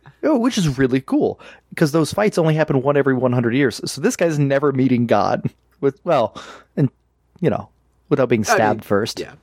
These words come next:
Speaker 2: Um, a lot
Speaker 1: He'll
Speaker 2: of swords
Speaker 1: die
Speaker 2: in that
Speaker 1: and
Speaker 2: show.
Speaker 1: meet God, but that's fine. It's whatever. Uh, <laughs>
Speaker 2: Maybe. Maybe if he's lucky.
Speaker 1: Yeah.
Speaker 2: I guess if he's a ghost, he d-, I don't know how. Anyway,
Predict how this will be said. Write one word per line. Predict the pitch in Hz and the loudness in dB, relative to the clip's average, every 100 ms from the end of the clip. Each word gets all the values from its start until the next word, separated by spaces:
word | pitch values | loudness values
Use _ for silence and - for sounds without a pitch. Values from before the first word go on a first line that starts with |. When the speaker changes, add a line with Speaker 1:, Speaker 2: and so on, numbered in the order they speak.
| _ - | _ -2
Speaker 2:
Um, | 110 104 104 107 - _ - | 0 0 -2 -6 -16 _ -6
a | |
lot | 139 139 | 0 2
Speaker 1:
He'll | - | 2
Speaker 2:
of | - | 0
swords | 104 104 | 0 0
Speaker 1:
die | 92 | -2
Speaker 2:
in | |
that | 95 | -4
Speaker 1:
and | |
Speaker 2:
show. | - | -2
Speaker 1:
meet | 95 | -4
God, | - - | -4 -8
but | 131 | -2
that's | 143 - | -2 -4
fine. | - - 131 | -12 -8 -10
It's | - | -8
whatever. | 139 - - - | -12 -12 -14 -10
Uh, | - 107 110 147 | -6 -2 0 -2
<laughs> | - | 0
Speaker 2:
Maybe. | 156 143 - _ - | 0 2 0 _ -4
Maybe | 139 147 135 | -2 0 -2
if | 131 | -2
he's | 123 | 0
lucky. | 117 113 98 _ _ _ _ _ | 0 -2 -8 _ _ _ _ _
Speaker 1:
Yeah. | 233 110 - _ _ | -8 -8 -12 _ _
Speaker 2:
I | 135 | -2
guess | 127 151 170 | 0 0 2
if | |
he's | 165 147 | 2 2
a | |
ghost, | 120 117 123 185 - - 285 | 0 2 2 2 -4 -10 -10
he | - | -6
d-, | 139 - - | -4 -4 -6
I | 156 | -4
don't | 175 156 | -2 -2
know | 127 | -2
how. | 117 - _ _ - | -2 -4 _ _ -2
Anyway, | 202 156 104 92 | 2 2 0 -4